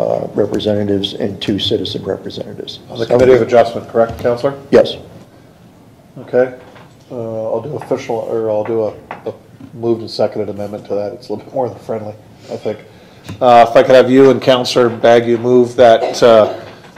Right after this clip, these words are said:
Speaker 2: the Committee of Adjustment has three members of council and two members of, of the public,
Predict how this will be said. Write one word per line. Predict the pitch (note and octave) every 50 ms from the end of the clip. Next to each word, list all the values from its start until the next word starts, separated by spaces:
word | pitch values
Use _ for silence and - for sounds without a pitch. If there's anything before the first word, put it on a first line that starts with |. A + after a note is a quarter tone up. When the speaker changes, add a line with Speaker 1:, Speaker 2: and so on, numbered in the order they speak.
| -
Speaker 2:
the | - B2
Committee | - C3 B2 B2 A#2+
of | A#2+ A2
Adjustment | A2 G#2 - A#2 A#2 A#2 - - A#2 A2 A2+ - - - - - - _ _ - -
has | - A2+ G#2+ G#2 G2+ - - - -
three | - - D3 C#3
members | C3 C3 B2+ B2 A#2 G#2+
of | G#2+ -
council | - - A2+ G#2+ A2 - - G#2
and | G2 -
two | - A#2
members | A2 G#2+ G#2 G#2 G2 G2
of, | F#2+ F2+ - -
of | - G#2+
the | A#2 A#2
public, | - - D3+ D3 E3 E3+ E3+ -